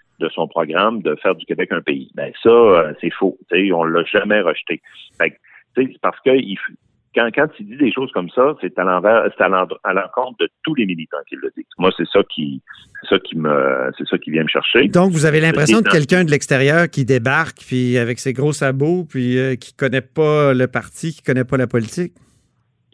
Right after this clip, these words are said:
Speaker 1: Ben, pas nécessairement. Regarde, je vais te donner d'autres exemples. Pierre-Carl Pellado, on peut pas dire qu'il venait de l'interne, non ?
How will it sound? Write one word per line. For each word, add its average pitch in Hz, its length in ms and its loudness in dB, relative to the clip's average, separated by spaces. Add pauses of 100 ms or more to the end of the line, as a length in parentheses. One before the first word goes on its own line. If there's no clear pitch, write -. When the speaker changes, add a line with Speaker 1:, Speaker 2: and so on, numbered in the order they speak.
Speaker 1:
Ben, 110 200 4
pas 226 160 2
nécessairement. 120 800 0
Regarde, 90 360 0
je 104 60 -2
vais 98 60 2
te 101 40 -2
donner 147 180 2
d'autres 123 280 0
exemples. 98 360 -4 (540)
Pierre-Carl 170 380 2
Pellado, 104 420 0
on 85 80 -6
peut 82 100 -10
pas 117 140 0
dire 135 200 -2
qu'il 98 120 -10
venait 98 140 -2
de 92 80 -4
l'interne, 117 380 -4
non ? 76 140 -12